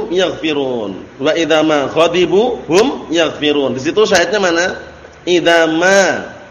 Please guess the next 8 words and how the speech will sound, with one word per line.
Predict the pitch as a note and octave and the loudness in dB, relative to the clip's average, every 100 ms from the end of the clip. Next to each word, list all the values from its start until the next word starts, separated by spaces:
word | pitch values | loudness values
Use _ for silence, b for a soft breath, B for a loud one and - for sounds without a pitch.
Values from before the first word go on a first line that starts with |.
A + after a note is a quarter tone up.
| - | -4
Ma-nya | E3+ F3 F#3 G3+ | -2 2 2 2
itu | G#3 | 0
kalau | F3+ F#3 | 2 2
dalam | E3+ D#3+ D#3+ - - - | 4 2 0 -8 -16 -20
selain | - E3+ E3+ | -4 0 2
Al-Qur'an | E3+ E3+ E3+ E3+ F3+ | 0 -2 -2 0 0
dikatakan | E3+ D#3 D#3 | 0 0 0
zaidah. | D3+ C3+ B2+ C3 A#2+ | 0 -2 0 -2 -4